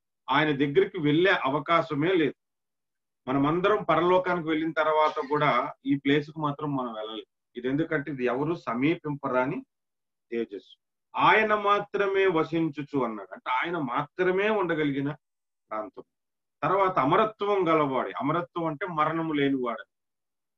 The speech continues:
మరణము లేనివాడుగా నిత్యుడుగా ఆ ప్రాంతంలో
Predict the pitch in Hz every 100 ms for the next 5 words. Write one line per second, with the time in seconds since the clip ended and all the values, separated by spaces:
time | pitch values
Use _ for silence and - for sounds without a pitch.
0 | _ _ _ _ _ _ _ - 131 160
1 | 208 226 220 208 190 185 170 147 127 110
2 | 117 143 - - 226 214 175 135 - _
3 | _ 123 123 120 123 131 139 131 123 107